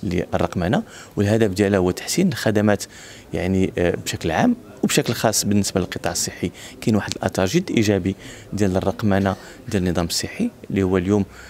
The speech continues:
مسألة، آه، مرتبطة ب-، بالروافع الأربع للإصلاح. فالرقمنة من أج-، آه، من شأنها عبر يعني الم-، آه، آه، ال-، الأنظمة الصحية المعلوماتية،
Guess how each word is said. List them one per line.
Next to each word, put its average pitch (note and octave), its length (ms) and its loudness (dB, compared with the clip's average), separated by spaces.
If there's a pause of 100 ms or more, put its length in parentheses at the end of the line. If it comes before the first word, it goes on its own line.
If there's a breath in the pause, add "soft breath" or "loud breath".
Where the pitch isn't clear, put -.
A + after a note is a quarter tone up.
(220 loud breath)
مسألة، G2+ 340 0
آه، G2 420 0
مرتبطة F#2+ 480 -2
ب-، F2+ 300 -2
بالروافع G2+ 460 0
الأربع F#2 360 0
للإصلاح. - 680 -2 (460 loud breath)
فالرقمنة A#2+ 840 2 (200)
من A2 140 2 (100)
أج-، A2 240 2
آه، G#2+ 300 4
من G#2+ 320 0
شأنها A2 480 2 (240 loud breath)
عبر D3 340 2 (300 loud breath)
يعني G2+ 500 2
الم-، G2 180 0 (140)
آه، G2 140 2
آه، - 520 0
ال-، - 800 -4
الأنظمة G#2+ 680 0
الصحية G#2+ 600 2
المعلوماتية، G#2+ 720 2